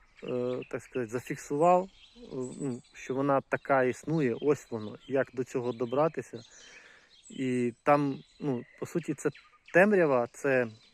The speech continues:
джерело, е, взагалі потоку життєвого, життєвої енергії, звідти ця потік життя іде. І він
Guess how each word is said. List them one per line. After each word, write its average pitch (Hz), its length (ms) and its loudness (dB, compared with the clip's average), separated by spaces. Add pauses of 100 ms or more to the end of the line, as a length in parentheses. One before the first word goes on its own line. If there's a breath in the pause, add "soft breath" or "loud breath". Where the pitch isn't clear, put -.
(140)
джерело, 156 640 4 (500)
е, 139 640 0 (200)
взагалі 151 420 0
потоку 151 540 0
життєвого, 110 560 0
життєвої 147 540 2
енергії, 123 520 0
звідти 139 480 -4 (480 loud breath)
ця 131 240 0 (480)
потік 139 300 -2
життя 151 500 2
іде. 117 400 6 (760 soft breath)
І 131 100 -4
він 165 280 2